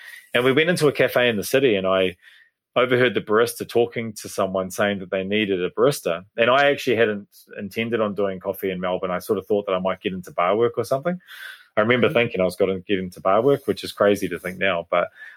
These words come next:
Speaker 1: I ended up leaving with my mate, and then I went back two hours later 'cause I kind of, I, I saw it as being, like, quite fortuitous that I overheard that conversation. And so I just went back and introduced myself and said, "Hey, I'm fresh off the boat.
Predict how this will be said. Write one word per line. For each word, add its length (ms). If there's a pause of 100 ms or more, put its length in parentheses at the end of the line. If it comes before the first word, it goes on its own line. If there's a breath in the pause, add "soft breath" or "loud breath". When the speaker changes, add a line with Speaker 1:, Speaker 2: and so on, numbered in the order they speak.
Speaker 1:
I 120
ended 220
up 120
leaving 640 (280)
with 120
my 120
mate, 340 (120)
and 160
then 120
I 140
went 180
back 240
two 180
hours 300
later 340 (100)
'cause 140
I 60
kind 280
of, 100 (220)
I, 200 (460 loud breath)
I 60
saw 260
it 80
as 120
being, 260
like, 160
quite 260
fortuitous 520
that 100
I 120
overheard 340
that 140
conversation. 640 (360 soft breath)
And 80
so 80
I 80
just 160
went 160
back 240
and 80
introduced 400
myself 400
and 100
said, 140
"Hey, 220
I'm 120
fresh 220
off 140
the 60
boat. 320